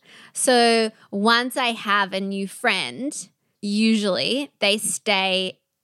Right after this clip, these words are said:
in, like, the friend zone and they don't become a really, really, really close friend. Like, I reserve the really, really, really close spots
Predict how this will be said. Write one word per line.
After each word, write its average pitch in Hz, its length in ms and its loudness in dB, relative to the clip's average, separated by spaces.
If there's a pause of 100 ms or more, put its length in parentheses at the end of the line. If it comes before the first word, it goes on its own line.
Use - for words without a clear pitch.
(140)
in, 208 220 0
like, - 420 -6 (140)
the 202 160 0
friend 180 440 -4
zone 127 520 -4
and 202 160 -2
they 196 140 0
don't 175 480 0
become 175 600 -4 (160)
a 196 140 2
really, 180 500 0
really, 170 340 -2
really 170 400 -2
close - 320 -4
friend. - 300 -6
Like, 202 200 -6
I 180 400 -2 (600)
reserve 185 600 2
the 185 100 0
really, 185 420 2
really, 175 360 2
really 175 400 0
close 175 400 -2
spots - 800 -6